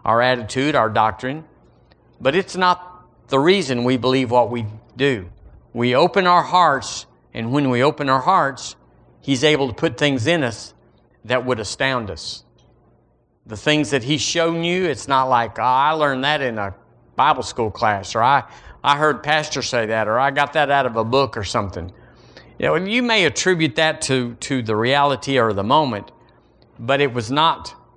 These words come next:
somebody, it was Him. And it's us that opens our heart or our door, our gate, to hear things that cannot be taught.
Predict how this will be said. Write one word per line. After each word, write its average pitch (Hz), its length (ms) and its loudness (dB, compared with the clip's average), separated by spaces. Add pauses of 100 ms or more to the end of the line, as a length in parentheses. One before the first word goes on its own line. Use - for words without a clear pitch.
somebody, 117 640 -2 (160)
it 117 140 -10
was 101 180 -10
Him. 98 340 -4 (680)
And 117 160 2
it's 113 180 0
us 185 440 0
that 123 160 2
opens 135 500 0
our 107 460 4
heart 131 500 2
or 113 160 6
our 110 160 6
door, 120 640 0 (240)
our 104 140 0
gate, 127 560 0 (760)
to 135 180 0
hear 139 520 0
things 127 600 -2
that 117 260 -6
cannot 151 520 -2
be 135 100 -8
taught. 139 520 -4